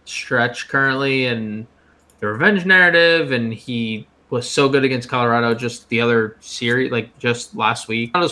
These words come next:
probably the play. You'll probably get Austin Riley at ownership that he shouldn't be at. It's probably, like, five percent, right? No one, I feel like nobody really plays Austin Riley,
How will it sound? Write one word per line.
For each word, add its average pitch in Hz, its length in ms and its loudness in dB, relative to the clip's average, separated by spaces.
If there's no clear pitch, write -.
probably 147 540 2
the 147 100 -4
play. 165 800 -4
You'll 131 220 0
probably 127 560 4
get 127 160 4
Austin 123 260 0
Riley 131 480 4
at 117 180 0
ownership 131 520 -6
that 117 140 -2
he 107 60 -4
shouldn't 117 380 -4
be 131 160 0
at. - 380 -2
It's 131 120 -14
probably, 110 280 -2
like, - 80 -18
five 113 320 0
percent, 113 420 -6
right? 113 320 -4
No 113 100 -4
one, 110 180 -6
I 135 80 0
feel 156 100 8
like 151 80 8
nobody 139 320 4
really 131 320 2
plays 120 460 0
Austin 120 280 -4
Riley, 139 360 0